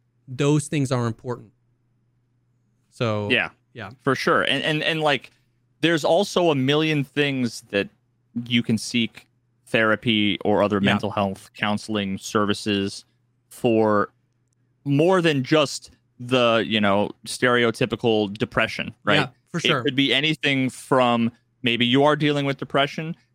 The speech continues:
Speaker 2: maybe you're having trouble with your coworkers, maybe you need couples counseling.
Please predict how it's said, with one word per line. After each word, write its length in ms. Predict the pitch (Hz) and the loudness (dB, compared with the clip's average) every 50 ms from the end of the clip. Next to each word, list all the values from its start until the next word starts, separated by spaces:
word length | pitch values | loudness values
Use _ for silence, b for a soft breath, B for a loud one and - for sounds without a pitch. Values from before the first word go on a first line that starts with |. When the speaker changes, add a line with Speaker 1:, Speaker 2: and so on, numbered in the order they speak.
| _ - | _ -4
Speaker 2:
maybe 240 | 127 127 127 139 | -2 -2 0 -2
you're 340 | 139 135 127 131 131 127 123 | -2 0 0 0 2 2 0
having 400 | 117 110 127 127 123 123 123 120 | 0 0 0 -2 0 0 0 -2
trouble 720 | 117 - - 135 127 120 127 123 120 120 120 120 120 120 113 | -2 0 0 0 2 2 2 2 2 2 2 2 0 0 -2
with 280 | 110 117 117 120 113 - | -2 0 0 0 0 0
your 120 | 123 113 | -2 -4
coworkers, 680 | - - 139 127 120 107 98 95 - - - - - b b b b b b _ | -2 0 0 0 2 0 -2 -2 -4 -10 -14 -14 -16 b b b b b b _
maybe 220 | - 110 113 110 123 | -2 -2 -2 -2 -2
you 180 | 120 117 135 | -2 -2 -2
need 160 | 143 151 147 - | -2 -2 -2 0
couples 260 | - 208 196 165 - | -2 0 0 -4 -6
counseling. 540 | - - 101 85 - - - - - - | -6 -6 -8 -8 -8 -12 -14 -14 -14 -16